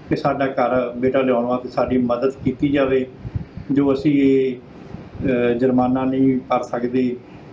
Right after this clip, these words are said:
ਤਾਂ ਇਸ ਦੀ ਸਾਡੀ ਹੈਲਪ ਕਰਵਾਈ ਜਾਵੇ, ਤਾਂ ਸਾਡਾ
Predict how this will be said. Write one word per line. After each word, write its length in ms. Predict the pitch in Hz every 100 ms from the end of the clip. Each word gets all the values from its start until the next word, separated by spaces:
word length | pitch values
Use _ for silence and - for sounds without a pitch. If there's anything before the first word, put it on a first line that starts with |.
| - -
ਤਾਂ 380 | 127 123 127 127 -
ਇਸ 180 | 139 135
ਦੀ 360 | 156 156 143 131
ਸਾਡੀ 320 | 135 135 135
ਹੈਲਪ 260 | 123 -
ਕਰਵਾਈ 360 | 131 131 127 127
ਜਾਵੇ, 300 | 127 123 123 - - - - - -
ਤਾਂ 80 | -
ਸਾਡਾ 680 | 151 135 135 135 131 -